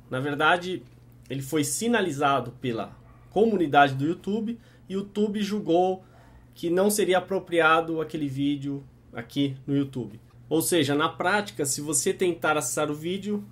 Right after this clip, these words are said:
vai aparecer essa mensagem dizendo que o YouTube proíbe a exibição de atividades prejudiciais. Aí, se você clica no link, você vai parar nas diretrizes da comunidade,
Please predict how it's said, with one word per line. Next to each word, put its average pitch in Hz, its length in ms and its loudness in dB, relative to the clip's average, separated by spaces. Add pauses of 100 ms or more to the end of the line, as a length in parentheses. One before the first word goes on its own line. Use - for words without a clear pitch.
vai 135 140 4
aparecer 160 380 0
essa 170 200 0
mensagem 165 640 2 (160)
dizendo 156 440 0
que 160 340 -2 (1120)
o 156 60 2
YouTube 151 380 2
proíbe 185 560 4
a 175 40 6
exibição 160 460 -2
de 156 80 -2
atividades 156 460 -2
prejudiciais. 143 1300 -4 (260)
Aí, 151 240 0
se 185 140 -4
você 175 240 -2
clica 147 280 -2
no 190 140 0
link, 233 460 2
você 175 320 -2
vai 170 180 2
parar 165 300 2
nas 156 320 -2
diretrizes 196 800 -2
da 165 140 0
comunidade, 190 880 0